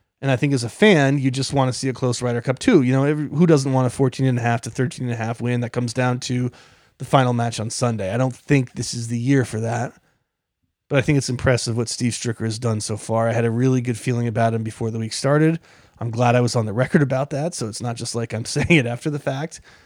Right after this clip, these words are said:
But I think it was evident. I think the evidence was evident, and, um, so far, so good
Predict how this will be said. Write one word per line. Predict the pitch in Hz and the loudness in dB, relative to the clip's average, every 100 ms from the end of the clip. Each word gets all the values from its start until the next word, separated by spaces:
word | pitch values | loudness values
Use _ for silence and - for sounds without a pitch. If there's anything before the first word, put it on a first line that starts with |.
| _ _ _ | _ _ _
But | 196 | 2
I | |
think | 190 226 | 2 2
it | |
was | 185 208 | 2 2
evident. | 208 117 98 - | 0 -2 -6 -6
I | |
think | 131 156 | 0 0
the | 143 | 2
evidence | 139 131 131 | 2 2 -2
was | 120 117 | -2 -2
evident, | 120 117 120 113 - | -2 -2 -4 -4 -4
and, | 127 117 113 | -2 -2 -2
um, | 117 113 110 113 113 - - - _ _ - _ _ _ _ _ _ _ _ _ | -4 -2 -4 -6 -8 -12 -14 -14 _ _ -20 _ _ _ _ _ _ _ _ _
so | - - | -8 -4
far, | 123 139 143 | 0 2 2
so | - 160 | 2 0
good | 143 165 127 117 - | 4 4 4 0 -6